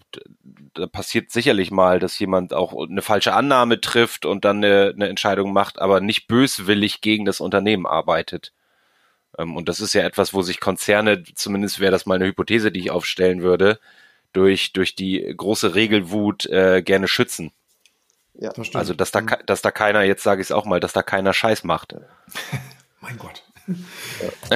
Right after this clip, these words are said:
Speaker 2: Ja, das, das ist richtig. Und das große Problem ist ja auch, dass, äh, wenn man erstmal Regeln aufstellt, musst du ja auch dafür sorgen, musst du Leute finden, die, äh, diese Regeln überwachen. Und du musst dir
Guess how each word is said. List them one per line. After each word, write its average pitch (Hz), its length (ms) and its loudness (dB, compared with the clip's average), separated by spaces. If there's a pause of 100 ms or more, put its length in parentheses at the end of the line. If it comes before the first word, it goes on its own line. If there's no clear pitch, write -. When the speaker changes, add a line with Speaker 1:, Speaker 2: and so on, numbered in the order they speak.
(220)
Speaker 2:
Ja, 113 280 0 (120)
das, 110 140 0
das 135 180 2
ist 135 140 0
richtig. 160 200 -2
Und 113 260 -4
das 120 360 0 (260)
große 143 380 2
Problem 120 560 0
ist - 180 -2
ja 98 120 2
auch, - 360 -4
dass, - 280 -2
äh, 107 260 -4
wenn 110 100 4
man 135 120 4
erstmal 127 260 0
Regeln 135 300 2
aufstellt, - 580 0 (100)
musst 127 320 -2
du 131 60 4
ja 120 80 6
auch 110 300 2
dafür 110 340 0
sorgen, 104 640 2
musst 139 360 0
du 156 60 4
Leute 120 320 6
finden, 170 560 -2
die, 131 240 -2
äh, 110 140 2
diese 107 240 -4
Regeln 117 260 4
überwachen. 113 640 -2 (640)
Und 131 320 0
du 143 60 2
musst 139 280 -2
dir 113 260 4